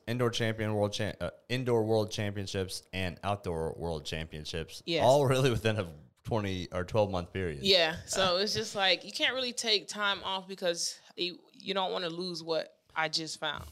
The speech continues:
Speaker 1: Right,
Speaker 2: so.
Speaker 1: right. <clears throat> Yeah, you gotta, like, that, that new technique, you gotta keep developing it and
Speaker 2: Right.
Speaker 1: ingraining it.
Speaker 2: Right. So I have to get stronger, uh, uh, working on my body maintenance, getting an M R I done, 'cause I know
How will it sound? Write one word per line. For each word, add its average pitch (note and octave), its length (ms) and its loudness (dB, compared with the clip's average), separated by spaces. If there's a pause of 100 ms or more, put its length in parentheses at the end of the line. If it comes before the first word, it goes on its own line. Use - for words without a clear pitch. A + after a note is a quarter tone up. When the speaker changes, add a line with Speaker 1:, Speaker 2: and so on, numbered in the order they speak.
(160)
Speaker 1:
Right, E2+ 120 2 (280)
Speaker 2:
so. - 60 -2
Speaker 1:
right. A#1+ 120 0
<clears throat> F#2 40 -8
Yeah, G2+ 100 4
you A2 100 6
gotta, G#2+ 260 4 (100)
like, E2+ 260 0
that, E2+ 240 0
that E2+ 120 0
new F#2 120 0
technique, G#2 460 -2
you D2 80 -10
gotta D2+ 200 -4
keep - 380 -10 (1080)
developing E2+ 480 -2
it D2+ 120 -6
and D#2 240 -8 (160)
Speaker 2:
Right. F#3 380 4
Speaker 1:
ingraining F2 380 -2
it. C2+ 120 -12 (160)
Speaker 2:
Right. D#3 420 -10
So E3 120 -4
I F3 80 2
have G3 120 -6
to G#3+ 80 -6
get G3 160 2
stronger, F#3+ 640 0 (140)
uh, D#3+ 420 -6 (1300)
uh, D3+ 240 -4
working F3+ 260 -2
on F3 60 -4
my E3 120 0
body E3 280 2
maintenance, E3 400 -6
getting D3+ 240 -12
an C#3+ 60 -10
M E3+ 120 -10
R D#3+ 120 -4
I D#3 200 -2
done, D#3 380 -10
'cause D#3 200 -14
I D3+ 100 -10
know D#3+ 380 -6